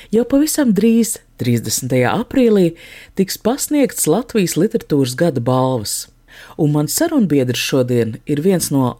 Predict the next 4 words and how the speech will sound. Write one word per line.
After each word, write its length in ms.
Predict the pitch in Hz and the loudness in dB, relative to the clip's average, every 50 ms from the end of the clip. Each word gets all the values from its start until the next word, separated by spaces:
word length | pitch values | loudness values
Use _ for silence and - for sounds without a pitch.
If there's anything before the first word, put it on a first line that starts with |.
| - | -4
Laligabas 560 | 139 143 147 143 127 120 123 120 117 120 - | -2 0 0 0 0 0 -2 -4 -4 -4 -4
nominantiem 720 | - 175 202 226 220 208 202 196 190 190 208 180 160 151 139 _ - - _ - | -4 -2 0 0 0 2 0 0 0 0 0 0 0 0 -2 _ -16 -20 _ -6
debijas 480 | 131 135 156 180 180 233 226 196 - | -2 0 0 0 0 0 -2 -2 -2
kategorijā, 760 | - 226 220 220 202 165 170 175 170 165 165 160 156 139 135 | -4 -6 -4 -4 -2 0 2 2 2 2 2 2 2 0 0